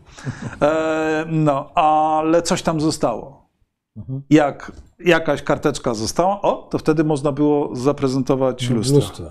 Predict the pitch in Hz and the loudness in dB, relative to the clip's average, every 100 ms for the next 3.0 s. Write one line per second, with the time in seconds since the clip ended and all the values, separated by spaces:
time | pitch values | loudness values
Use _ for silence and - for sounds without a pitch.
0 | - - - - 139 139 117 - 131 139 | -16 -16 -16 -4 -2 0 -2 -2 -2 0
1 | 139 - - - - - - - 156 147 | 0 -2 -6 -12 -20 -20 -20 -4 -2 0
2 | - - - - 226 170 - 120 127 | 2 4 4 6 6 6 2 0 -2